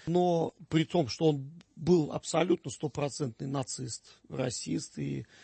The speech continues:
э, германский шовинист. И главная цель, он говорил открыто, что мы должны использовать украинских националистов для борьбы с Москвой до тех пор, пока это необходимо Рейху.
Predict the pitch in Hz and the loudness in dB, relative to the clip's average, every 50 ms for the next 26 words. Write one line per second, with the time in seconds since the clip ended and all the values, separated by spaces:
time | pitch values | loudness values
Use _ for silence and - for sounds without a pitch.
0 | - - - 123 123 120 139 143 143 156 151 123 - - - 123 - - 143 135 | -16 -12 -12 -12 -4 -2 0 0 0 0 -2 -4 -4 -6 -6 -4 -2 0 0 0
1 | 135 127 120 120 135 123 - - _ _ - - - - - _ _ _ _ - | 0 0 -2 -4 -6 -8 -10 -14 _ _ -20 -20 -20 -20 -20 _ _ _ _ -2
2 | 233 151 147 143 143 - 262 247 - 123 113 151 175 175 156 143 147 151 151 - | 0 2 4 4 2 0 0 -4 -2 4 6 8 10 10 8 8 6 4 4 4
3 | - - - 277 302 302 226 - - _ _ _ _ _ _ _ _ _ 269 247 | 2 0 2 4 4 4 2 0 -6 _ _ _ _ _ _ _ _ _ -8 0
4 | 170 160 170 170 175 262 262 - 254 233 143 151 175 180 196 214 175 165 170 - | 2 2 4 2 0 -2 -6 -8 -12 -6 0 2 4 4 6 6 4 4 4 2
5 | - 202 175 135 - 127 - - - 156 151 170 170 131 170 180 185 165 147 170 | 0 0 -2 0 -2 -6 -8 -6 -4 2 4 4 4 8 8 8 8 6 4 2
6 | 214 214 320 - - 180 - - - - - 233 233 220 196 143 123 123 131 123 | 2 2 2 0 0 -2 -4 -4 -6 -2 2 6 6 6 6 6 2 -4 -6 -6
7 | 123 120 - - - 139 - - 165 165 165 165 147 120 - - - 113 - 135 | -8 -8 -10 -12 -12 -8 -4 0 0 2 2 0 -2 -4 -6 -10 -14 -12 -8 -8
8 | 139 117 - - 147 151 151 147 147 131 - - - 107 - _ _ _ _ _ | -8 -6 -6 -6 -2 0 0 0 0 -2 -6 -8 -12 -14 -16 _ _ _ _ _
9 | _ _ - 123 135 147 123 160 156 156 147 135 131 143 127 120 - - - - | _ _ -2 0 0 2 4 4 4 4 2 -2 -4 -4 -4 -4 -6 -8 -6 -4
10 | 135 127 - - - 170 208 247 262 226 - - - _ _ - 120 165 170 - | -4 -4 -4 -6 -6 -2 -2 0 0 -2 -4 -12 -20 _ _ 4 6 6 6 6
11 | - 175 147 - - - 190 226 226 - - 147 135 - 190 185 180 - 165 151 | 4 2 0 0 -2 0 0 2 2 2 0 -2 0 0 0 0 0 0 0 0
12 | 156 156 147 - - 165 151 143 139 175 175 160 151 151 151 165 151 123 - - | 2 2 2 0 0 -2 -2 -2 -4 -6 -4 -4 -4 -2 -2 -4 -4 -6 -8 -12
13 | - - - | -16 -18 -18